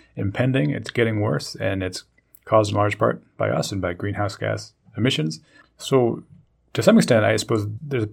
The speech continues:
some victory has already occurred because you've had a lot of discovery and deposed folks acting in the government. That seems, I guess, particularly important in a time when maybe the most visible parties in the government, namely the president, sort of send the, the opposite message that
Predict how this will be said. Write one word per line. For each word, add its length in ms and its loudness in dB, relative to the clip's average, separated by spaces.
some 200 2
victory 300 2
has 120 4
already 300 4
occurred 360 2
because 260 0
you've 120 -4
had 360 4
a 40 -4
lot 140 4
of 140 -2
discovery 540 -2
and 240 -4
deposed 400 0
folks 540 -4
acting 260 -2
in 100 -2
the 60 -4
government. 300 0
That 100 2
seems, 200 4
I 480 -20
guess, 120 2
particularly 400 2
important 480 2
in 180 -4
a 160 0
time 500 0
when 340 -4
maybe 180 -6
the 80 -6
most 220 -4
visible 580 0
parties 280 -2
in 60 -10
the 60 -6
government, 320 -6
namely 200 -4
the 80 -6
president, 480 -4
sort 200 -10
of 60 -14
send 260 -2
the, 220 -8
the 120 -4
opposite 300 -2
message 360 -2
that 180 -8